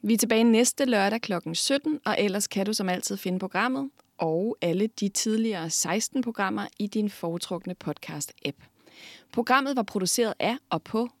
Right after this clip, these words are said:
Enigma Museum for Post, Tele og Kommunikation, og i redaktionen sidder Anton Gade Nielsen, Nana Schmidt Nordeskov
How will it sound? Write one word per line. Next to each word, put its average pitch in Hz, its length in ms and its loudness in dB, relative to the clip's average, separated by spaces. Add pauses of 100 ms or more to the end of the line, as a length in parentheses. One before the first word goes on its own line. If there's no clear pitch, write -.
Enigma 226 460 2
Museum 180 480 0
for 190 140 -8
Post, - 380 -6
Tele 180 360 -2
og 170 100 -8
Kommunikation, 156 680 -2 (280)
og 214 120 4
i 226 40 6
redaktionen 233 520 2
sidder 202 280 0
Anton 208 320 0
Gade 165 260 -2
Nielsen, 208 440 0 (340)
Nana 185 360 4
Schmidt 190 280 0 (120)
Nordeskov 190 540 -2